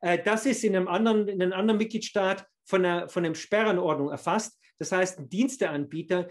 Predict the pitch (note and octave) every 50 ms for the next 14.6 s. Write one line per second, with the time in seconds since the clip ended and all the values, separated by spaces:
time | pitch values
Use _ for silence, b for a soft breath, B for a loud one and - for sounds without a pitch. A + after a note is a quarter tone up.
0 | B B - F3 - - G3+ F#3+ F#3 F#3+ G#3+ G#3+ A3 G#3 - - F#3+ E3+ F3 -
1 | - F3+ F3 D#3+ B B B B - D3 A3 B3 C#4 B3+ G#3+ F3+ - - - -
2 | A#2 - - - - E3 D#3+ D#3 C#3 - - C#3+ C3+ B2+ A#2+ A#2+ B2 A#2+ C#3+ -
3 | B2+ B2+ A#2+ - - - - - B2 G#2+ - - - - C#3+ D#3+ G3 G3 B B
4 | B B B _ D#3+ F3 E3+ G3+ B3 B3 A#3+ G#3 F#3+ F#3 - F3+ F3 - - -
5 | G3+ G#3+ A#3+ B3 C4 B3+ - _ _ _ _ _ _ _ _ _ _ _ _ _
6 | _ - - G#3+ G#3 G#3+ A3 A3 - - G#3 G3+ F3+ F#3+ F3+ - F#3+ F3 E3 D#3
7 | - - D#3+ D3+ D3 - D#3+ D3+ D3 C#3 A#2 A2+ A2+ A#2 - B B B B B
8 | B B B - F#3 G3 G3 G3 G3 - G#3 G#3 G#3 F3 E3+ E3+ F3 F3+ F3+ -
9 | - G3 A3 A#3 A3+ A#3 A3+ A#3 - - F#3 G3 G#3 G#3 - A3 G#3+ G#3 G3+ G3
10 | G3+ F#3+ F#3 - G#3 G3+ - - F#3+ G#3 G#3+ G#3+ F#3 E3 E3+ C#3+ F#3 G#3+ G#3+ -
11 | G#3+ G3+ F#3 F#3 G3 G3 F#3 F3 - D#3 - - F#3+ F3+ - - - G3 F3+ F3+
12 | F#3+ F#3+ B B B B B _ - - - - - F#3 F3 F3+ F#3+ F#3 F3 -
13 | - - E3+ F3 F3 - - D#3+ D3+ E3+ F3 F#3 F3+ F3+ F3 E3 E3 F3+ F#3+ F#3
14 | - - - - - A#2+ A#2 A#2 - - - G#2+